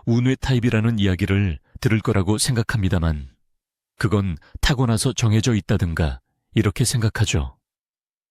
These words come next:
우리라도 그것이 스스로 의식적으로 바꿀 수 있다고 말하는 거죠. 대단하죠. 우리는 평소 말이죠.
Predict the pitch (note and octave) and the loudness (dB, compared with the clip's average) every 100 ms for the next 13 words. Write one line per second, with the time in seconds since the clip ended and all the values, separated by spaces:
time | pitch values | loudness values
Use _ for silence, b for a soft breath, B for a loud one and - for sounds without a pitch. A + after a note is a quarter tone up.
0 | _ _ _ _ - G#2+ A#2 A#2 B2 A2+ | _ _ _ _ 0 2 4 2 2 0
1 | G#2 G2 - A2 F2 b - C3+ - A#2 | 0 0 2 0 -2 b -4 -2 2 2
2 | G#2+ B A#2+ A2 C3 - A2 A2 A#2+ - | 0 B 2 2 0 -2 0 0 0 0
3 | G#2+ B2 - C3 F2+ A2+ F#2 G2 F2+ G2+ | 0 -2 0 0 0 -2 0 0 2 2
4 | F#2+ F#2 F2+ - D2 B1 _ _ _ _ | 0 0 0 0 -2 -6 _ _ _ _
5 | _ _ _ _ _ _ _ _ _ A2+ | _ _ _ _ _ _ _ _ _ 0
6 | G2+ G2+ F#2+ F#2+ C#2 A#1+ - _ _ _ | 2 2 2 0 -2 -6 -16 _ _ _
7 | _ _ _ _ _ - G#2+ A2 B2 - | _ _ _ _ _ -2 0 2 0 0
8 | C#3+ C3+ G#2+ F#2+ E2+ F2+ C2 - _ | 0 2 0 0 0 -2 -2 -10 _